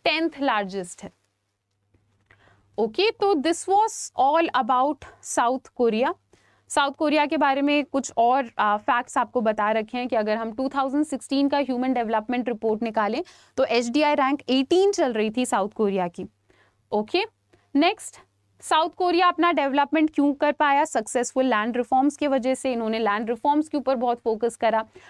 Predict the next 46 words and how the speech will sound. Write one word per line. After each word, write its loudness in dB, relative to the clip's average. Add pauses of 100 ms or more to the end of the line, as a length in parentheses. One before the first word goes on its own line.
(120)
अपने 2
रूरल 2
एरियाज 2
को -4
इन्होंने 2
बहुत 0
अच्छे 0
से 0
डेवलप 0
करा, 2 (320)
ह्यूमन 4
रिसोर्सेज 0
के -2
ऊपर 0
इन्होंने 2
ध्यान -2
दिया 2
जापान -4
की -6
तरह, 0 (360)
इक्विटेबल 0
इकोनॉमी 2
के 0
ऊपर 0
इन्होंने 2
विश्वास -2
रखा। -4 (280)
इन 2
सब 0
के -2
चलते 0
हमने 0
देखा 0
कि -6
साउथ -2
कोरिया -2
में -2
बहुत -2
अच्छे -2
से 0
डेवलपमेंट -2
होने -2
लगता -2
है। -6 (1000)
इसके 0
साथ 2